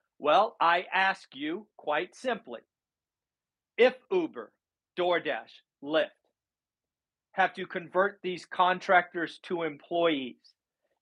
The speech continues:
and thus need to have the additional costs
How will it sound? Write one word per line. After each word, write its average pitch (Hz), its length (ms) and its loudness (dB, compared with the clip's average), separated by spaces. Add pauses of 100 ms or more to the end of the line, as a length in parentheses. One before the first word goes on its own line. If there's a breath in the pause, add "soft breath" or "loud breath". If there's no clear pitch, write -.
(120)
and 180 360 2
thus 220 400 8 (140)
need 202 320 -2
to 190 180 -2
have 190 380 8
the 175 260 -8
additional 208 880 -4
costs - 680 2